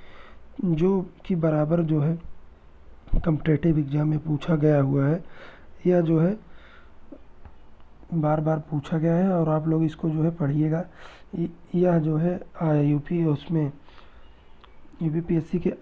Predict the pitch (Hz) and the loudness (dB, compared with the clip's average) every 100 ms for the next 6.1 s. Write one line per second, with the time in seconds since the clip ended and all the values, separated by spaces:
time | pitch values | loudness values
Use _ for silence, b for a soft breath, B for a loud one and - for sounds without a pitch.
0 | - 156 170 170 160 151 165 170 151 165 | 0 2 4 4 4 4 4 2 2 4
1 | 165 156 165 156 170 165 156 151 151 160 | 4 2 0 2 0 2 2 2 2 -2
2 | 165 156 143 156 170 - 165 165 160 143 | -4 -6 -2 -2 -6 -8 -6 -2 -2 0
3 | 175 151 139 143 151 165 - B B B | 0 0 0 0 0 0 -4 B B B
4 | B B B 180 165 180 165 196 185 151 | B B B 0 4 4 4 4 2 2
5 | 165 175 175 156 151 165 151 156 156 165 | 0 2 2 2 2 0 2 0 2 2
6 | 156 | 2